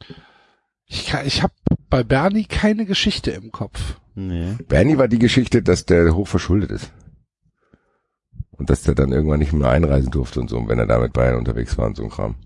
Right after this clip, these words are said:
Speaker 1: Hab ich wirklich keine Erinnerung mehr dran.
Speaker 3: Der hat irgendwas, der hat auch was Trauriges in seinem Blick, also der, dem geht's nicht gut.
Speaker 1: Ja, gut.
Speaker 3: Aber das ist auch vor Corona schon so gewesen, deswegen passiert ihm nicht viel.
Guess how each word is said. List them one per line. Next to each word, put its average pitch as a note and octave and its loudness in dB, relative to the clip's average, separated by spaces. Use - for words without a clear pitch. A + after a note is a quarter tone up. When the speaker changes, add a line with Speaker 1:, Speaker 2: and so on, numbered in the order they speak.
Speaker 1:
Hab C#3 0
ich - -4
wirklich C3 -2
keine D3 0
Erinnerung A#2 -2
mehr B2+ 0
dran. - -8
Speaker 3:
Der D#2+ 4
hat B2+ 4
irgendwas, C#3+ 4
der A2+ 6
hat - 2
auch B2 2
was A#2+ 4
Trauriges F2+ 2
in E2 0
seinem C#2 2
Blick, B1+ -2
also C2 -2
der, D2+ 2
dem E2+ 0
geht's - 0
nicht F#2 -2
gut. D#2 -10
Speaker 1:
Ja, B2+ -6
gut. A#2+ -14
Speaker 3:
Aber E2 2
das E2 4
ist G2+ 2
auch G2+ 2
vor G2 2
Corona C#2+ 0
schon B1+ -4
so A#1 -6
gewesen, A#1+ -6
deswegen C#2+ -2
passiert - 0
ihm B1 0
nicht A1 -8
viel. - -6